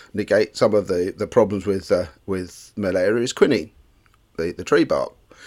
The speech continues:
which is difficult to produce into a drink, but can be put into carbonated water quite easily. That'll lift the, the, it'll, it'll dissolve in there. So you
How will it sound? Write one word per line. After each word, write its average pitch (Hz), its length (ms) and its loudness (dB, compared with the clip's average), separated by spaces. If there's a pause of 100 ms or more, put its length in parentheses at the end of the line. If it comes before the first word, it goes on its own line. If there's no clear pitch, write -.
(140)
which 143 260 4
is 101 300 -2 (880)
difficult 165 520 6 (120)
to - 100 -4
produce 113 440 0
into 107 220 0
a 98 60 2
drink, 120 400 0
but 107 240 0
can 107 140 -2
be 107 140 -4
put - 340 4 (180)
into 120 220 0
carbonated 110 600 4
water 139 320 4
quite 107 280 4
easily. 113 340 -2
That'll 110 300 0
lift 107 420 4
the, 92 180 4
the, 85 340 -2
it'll, 85 220 -6
it'll 104 200 -2
dissolve 104 420 4
in 101 140 -2
there. 107 300 2
So - 120 0
you 107 280 2